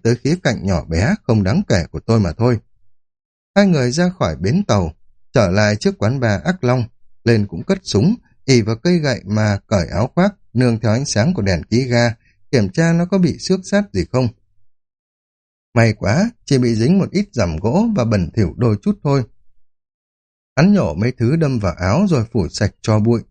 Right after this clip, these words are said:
lại mặc lại. Neo mỉm cười thản nhiên bồi thêm một câu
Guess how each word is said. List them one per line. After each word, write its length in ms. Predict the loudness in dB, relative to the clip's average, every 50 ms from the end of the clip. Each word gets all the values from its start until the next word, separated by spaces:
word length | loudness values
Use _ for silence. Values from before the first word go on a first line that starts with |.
| _ _
lại 180 | -2 -2 0 0
mặc 240 | -2 -2 -2 0
lại. 220 | 0 0 0 0 -4 _ _ -20 _ -20 -20 -20 -20 _ _ _ _ _ 2
Neo 120 | 2 4
mỉm 220 | 4 2 2 0 -4 -8 _
cười 220 | -2 0 0 0 -2
thản 240 | -2 -2 -4 -2 -2
nhiên 240 | -2 0 0 0 2
bồi 180 | 0 0 -2 -2 0
thêm 140 | 0 2
một 200 | 2 0 -2 -2
câu 240 | 0 2 2 2 0